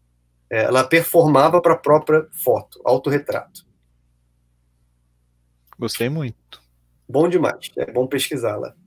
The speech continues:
Speaker 2: Ah, aqui daí você chegou numa que é favorita em comum da gente aqui.
Speaker 1: É, né?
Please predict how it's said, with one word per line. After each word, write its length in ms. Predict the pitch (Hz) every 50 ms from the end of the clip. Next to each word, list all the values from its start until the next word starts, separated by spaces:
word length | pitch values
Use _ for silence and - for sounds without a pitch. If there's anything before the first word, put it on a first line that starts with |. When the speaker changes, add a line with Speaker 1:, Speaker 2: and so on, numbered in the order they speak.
| _ _ _ -
Speaker 2:
Ah, 380 | - 113 120 117 110 107 104 95
aqui 240 | 95 - - 139 143
daí 100 | 151 147
você 200 | 143 147 - 156
chegou 360 | - 170 151 131 147 156 156
numa 240 | 156 165 170 190 196
que 180 | - - 220
é 260 | 202 185 180 170 160
favorita 560 | 143 - 160 151 147 147 143 143 151 - 156 156
em 100 | 156 143
comum 360 | - 165 143 139 131 127 123
da 120 | 117 117 113
gente 260 | 110 110 107 - -
aqui. 240 | - - 101 95 - _ _ _ _ _ - 139 -
Speaker 1:
É, 260 | - 127 123 123 120 123
né? 100 | 135